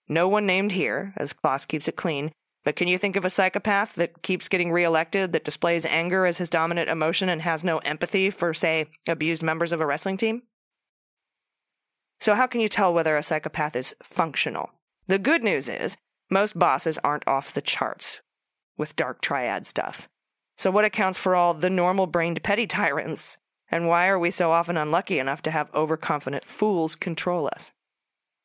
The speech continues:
And that brings us to the twenty percent is how you sound part of Eddie Izzard's national anthem example,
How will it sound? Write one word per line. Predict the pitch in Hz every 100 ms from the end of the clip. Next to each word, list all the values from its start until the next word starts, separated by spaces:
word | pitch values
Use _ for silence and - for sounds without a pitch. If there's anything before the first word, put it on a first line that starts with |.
| _ _ _ -
And | -
that | 165 160
brings | 180 180 180
us | 165 160
to | - 165 170
the | 151 127 - -
twenty | 220 220
percent | 214 196 196 185
is | 170
how | 190 180
you | 170
sound | - 180 165 147 139
part | - 143 123 -
of | 139
Eddie | 123 139 123
Izzard's | 139 131 151
national | 139 - 147 110
anthem | 139 127 131
example, | 131 123 113 156 185